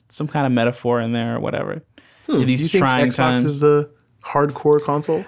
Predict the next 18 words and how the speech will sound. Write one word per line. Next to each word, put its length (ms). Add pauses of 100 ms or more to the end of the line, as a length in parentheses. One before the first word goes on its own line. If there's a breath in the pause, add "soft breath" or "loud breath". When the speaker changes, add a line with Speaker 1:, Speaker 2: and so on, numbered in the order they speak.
Speaker 1:
I 80
would 140
say 160
that 340
P 220
C 500
is 100
like 300 (460)
the 180
hardcore 1000
gamer 360
place, 280
but 200
like 380 (260)
Xbox 460
is 340
right 220
after. 480